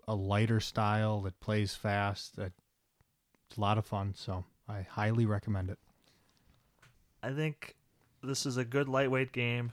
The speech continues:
Speaker 2: to introduce someone into area control or, like, a very light war game, um,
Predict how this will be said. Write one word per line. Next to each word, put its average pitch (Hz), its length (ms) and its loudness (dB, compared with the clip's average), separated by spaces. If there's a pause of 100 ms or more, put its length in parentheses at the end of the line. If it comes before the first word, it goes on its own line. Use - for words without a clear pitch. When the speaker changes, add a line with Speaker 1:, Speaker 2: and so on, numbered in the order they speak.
(160)
Speaker 2:
to - 120 -12
introduce 120 480 -4
someone 110 360 -4
into 107 320 -6
area 107 240 2
control 120 800 0 (360)
or, 101 180 -4
like, 101 200 -4
a 101 40 -6
very 104 300 -2
light 101 400 -4
war 107 240 -2
game, 104 400 -6 (580)
um, 90 400 -12